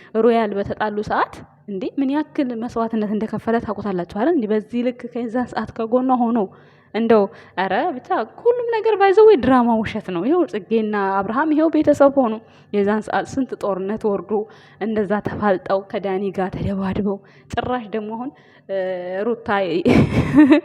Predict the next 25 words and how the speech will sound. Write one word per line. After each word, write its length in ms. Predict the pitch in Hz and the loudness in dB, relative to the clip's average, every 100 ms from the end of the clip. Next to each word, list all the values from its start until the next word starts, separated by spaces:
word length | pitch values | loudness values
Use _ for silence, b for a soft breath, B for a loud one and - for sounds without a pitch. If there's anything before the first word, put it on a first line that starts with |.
| B B - | B B -6
የዳኒ 400 | 220 254 240 240 247 | 4 6 6 6 6
ልጅ 180 | 226 196 | 4 4
ነው 160 | 208 208 | 2 2
የሚልም 440 | 202 208 208 220 | 2 0 2 0
አለ 240 | 185 175 185 214 - B B | 0 -2 -4 -6 -6 B B
አንዳንድ 380 | 208 190 190 190 | -2 0 -2 -2
ሰው 180 | 214 | -2
ማለት 280 | 269 185 180 | 0 0 -2
ነው። 120 | 185 202 | -2 -2
ነገር 280 | 226 285 | 2 0
ግን 180 | 294 339 | 2 -2
ማለት 280 | 392 247 170 | -2 -6 -6
ነው 140 | 180 170 - b b b _ _ _ - - | -10 -12 -16 b b b _ _ _ -20 -14
እኛ 180 | 220 240 240 | -6 -2 0
ባላየነው 520 | 233 240 214 220 233 | 0 0 -2 -2 0
ነገር 280 | 226 233 294 - B B B | 0 2 0 -2 B B B
እኛ 140 | 247 294 | 2 6
ነን 180 | 359 381 | 8 10
እንጂ 140 | 302 262 | 8 8
የምንኮነነው፣ 720 | 254 233 247 247 247 277 285 | 6 4 4 2 4 4 4
እነሱ 280 | 240 214 - | 0 -6 -12
ስራቸውን 460 | 185 185 190 - 196 | -14 -14 -14 -10 -8
እና 160 | 196 190 | -6 -6
ገንዘባቸውን 640 | 180 202 175 180 - 208 226 B B 208 | -6 -8 -8 -10 -10 -12 -12 B B -4
እየሰበሰቡ 720 | 208 208 226 202 202 214 | 0 0 2 0 0 0